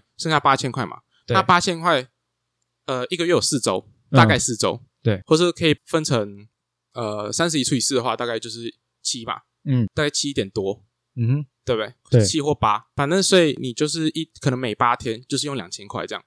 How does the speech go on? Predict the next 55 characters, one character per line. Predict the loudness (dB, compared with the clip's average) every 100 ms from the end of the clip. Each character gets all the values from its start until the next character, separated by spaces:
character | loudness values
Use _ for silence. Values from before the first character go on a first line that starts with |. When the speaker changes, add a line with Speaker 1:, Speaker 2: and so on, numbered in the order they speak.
| -10
Speaker 2:
哦。 | -6 -6 -6 -6 -8 -12 -8
Speaker 1:
因 | -4
为 | 0
八 | 2 2
是 | 0
三 | -2 -4
十 | -4
二。 | -4 -6 _ _ _
Speaker 2:
对。 | -2 0
Speaker 1:
所 | 2 0
以 | -2 _ -8
你 | -2
每 | 0
八 | 2 2
天、 | 0
每 | -4
八 | -6 -8
天、 |
每 | -10
八 | -8 -10
天、 | -10
每 | -8
八 | -8 -8
天， | -12 -14 _ _ _ 0
就 | 0
是 | 2
用 | 0 0 -4 _
一 | -8
千 | -6
块， | -6 -10
呃， | -4 -4
两 | -4
千 | -6
块 | -4
就 | -4
对 | -4
了。 | -6 -10 _
Speaker 2:
嗯。 | -4
Speaker 1:
那 | -2
这 | 0
样 |
是 | -2
不 | -2
是 |
就 | 2 2 2 _ 0
八 | 0
千 | 0
块 | -2
就 | -4 -4
用 | -6
完 | -8 -16
了？ | -16
Speaker 2:
用 | -16
完 |
了。 | -16